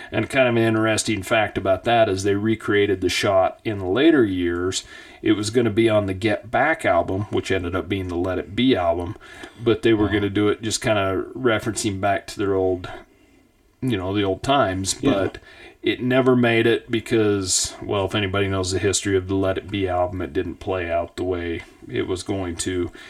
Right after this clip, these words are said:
Speaker 1: And in the, uh, late seventies, when they released the two double albums, the Red and Blue Greatest Hits,
Speaker 2: Mm-hmm.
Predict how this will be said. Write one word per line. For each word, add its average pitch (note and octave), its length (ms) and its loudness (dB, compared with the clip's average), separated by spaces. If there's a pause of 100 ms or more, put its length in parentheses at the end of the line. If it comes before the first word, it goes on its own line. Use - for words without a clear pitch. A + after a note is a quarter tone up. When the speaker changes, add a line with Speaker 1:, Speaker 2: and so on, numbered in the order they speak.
(320)
Speaker 1:
And G#2+ 320 -2
in A#2+ 160 2
the, G#2 180 -2 (100)
uh, G#2 460 4 (340)
late C#3 220 2
seventies, A#2 520 4
when A2 180 2
they G2 80 -2
released G2 580 -2
the G#2+ 80 0
two - 320 -2
double A2+ 400 4
albums, F2 500 -2
the F#2+ 140 -2
Red A2 600 2 (200)
and G#2 240 -8
Blue A2 240 4
Greatest G#2 440 0
Hits, A#2 440 0 (140)
Speaker 2:
Mm-hmm. G#2 300 -2